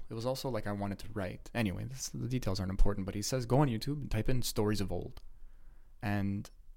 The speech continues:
there's this little archetype, like, playlist that this guy talks about. And the, the videos are very well done. I recommend them as well.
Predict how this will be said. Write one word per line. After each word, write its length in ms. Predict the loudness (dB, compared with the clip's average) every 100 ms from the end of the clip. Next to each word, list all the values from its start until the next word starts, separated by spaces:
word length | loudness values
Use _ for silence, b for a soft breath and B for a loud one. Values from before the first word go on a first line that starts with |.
| 0
there's 240 | 2 2
this 220 | 0 -2
little 580 | 0 2 2 0 -2 -6 -10 -16 -18 -20 -2 0
archetype, 680 | 2 0 2 2 0 2 2 2 -2
like, 280 | -4 6 8
playlist 640 | 8 6 0 -4 -6 -8
that 160 | -6 -4
this 140 | -2
guy 160 | -2 0
talks 280 | -2 -2
about. 320 | -4 -4 -6 -8 -16 b b b -4
And 200 | -2 0
the, 40 |
the 200 | -2 -2 2 2
videos 180 | 2
are 40 | 0
very 360 | 0 2 2
well 220 | 2 0 -2
done. 180 | -4
I 80 | -2
recommend 420 | 0 0 -2 -2
them 140 | -2 -4
as 100 | -2
well. 280 | -4 -4